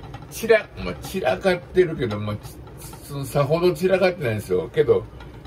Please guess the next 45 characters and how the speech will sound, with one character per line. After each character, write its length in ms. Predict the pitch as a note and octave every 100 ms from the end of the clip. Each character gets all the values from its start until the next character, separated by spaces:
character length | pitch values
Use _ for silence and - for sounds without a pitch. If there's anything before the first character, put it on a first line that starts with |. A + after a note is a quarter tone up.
| -
障 400 | - G3+ A3 A3
害 160 | G#3+
物 160 | F3+ B2+
が 160 | - G2+
め 100 | G#2
っ 20 |
ち 120 | A#2+
ゃ 40 |
多 120 | D3+ D#3+
い 20 |
ん 40 |
で 100 | B2
す 100 | -
よ。 100 | F#2
こ 140 | - A#2+
の 160 | A2+
辺 280 | G#2+ A2 G#2
ね。 260 | G#2 B2+ - - - - - -
障 420 | - - F#3+ F#3 F#3
害 220 | F#3 F3+
物 240 | E3+ D#3
だ 100 | D#3
ら 120 | C3+
け 80 | G#2
で 160 | F#2+ F2
ね、 280 | F2+ F2+ - -
こ 120 | A#2
う 20 | A2
避 160 | B2+
け 100 | F3+
て 120 | D3+
通 200 | A2+ A#2+
る 120 | A2+ A2
ん 40 |
や 120 | G2
け 80 | F#2+
ど、 180 | F#2 F2+ - - - - - - - - - - - - - - - - - - - - - - - -
つ 160 | - G3+
ま 180 | G3+ G3
ず 100 | F#3
き 120 | E3+
ま 160 | E3+ D3
す 180 | - C#3+
や 120 |
ん。 20 | G2+